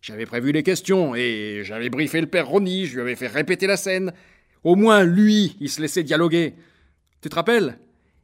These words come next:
Monsieur le Président, est-il vrai que les États-Unis ont vendu des armes à l'Iran ? » «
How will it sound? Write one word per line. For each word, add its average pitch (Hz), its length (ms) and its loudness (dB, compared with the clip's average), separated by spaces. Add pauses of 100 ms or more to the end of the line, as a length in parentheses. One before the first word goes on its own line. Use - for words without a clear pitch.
(520)
Monsieur 165 300 0
le 214 40 4
Président, 220 520 2
est-il 208 300 6
vrai 233 420 2
que 226 80 -4
les 220 200 0
États-Unis 220 480 -2
ont 220 80 0
vendu 208 320 -2
des 196 200 0
armes 202 220 2
à 190 60 0
l'Iran ? » « 202 480 -4